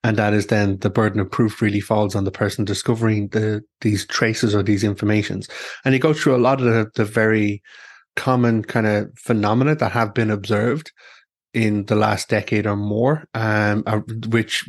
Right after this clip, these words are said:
people say, "Is it aliens? Isn't it aliens?" And how many of those we have learned more information since, and we can explain with naturally occurring phenomenon. But there are other stuff which still we can't explain. So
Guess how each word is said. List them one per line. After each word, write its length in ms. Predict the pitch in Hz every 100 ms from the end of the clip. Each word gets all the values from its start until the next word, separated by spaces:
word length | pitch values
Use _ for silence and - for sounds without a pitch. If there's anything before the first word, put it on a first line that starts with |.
| 120
people 320 | 123 117 107
say, 280 | - 101 104
"Is 160 | 113 113
it 100 | 113
aliens? 360 | 110 104 101
Isn't 220 | - 113 131
it 100 | 135
aliens?" 420 | 139 143 143 139
And 260 | 113 104 104
how 460 | - 113 110 107 104 - - - 120
many 180 | 113
of 120 | 110 107
those 220 | 107 101
we 100 | 107
have 180 | 107 101
learned 360 | 104 104 98 117
more 340 | 107 110 117
information 460 | 107 110 101 - 98
since, 280 | 110 98
and 120 | 104 101
we 80 |
can 160 | 92 98
explain 480 | 95 - 110 120 113
with 100 | 104
naturally 380 | 107 101 110 101
occurring 320 | 113 104 101
phenomenon. 760 | - 101 101 104 101 104 98 - - - - _ _
But 280 | 139 117 -
there 200 | 107 107
are 80 | 113
other 200 | 117 104
stuff 260 | - 101
which 160 | 107 -
still 340 | - 147 151
we 160 | 104 107
can't 320 | - 101 92
explain. 440 | - 110 101 101
So 360 | 90 113 104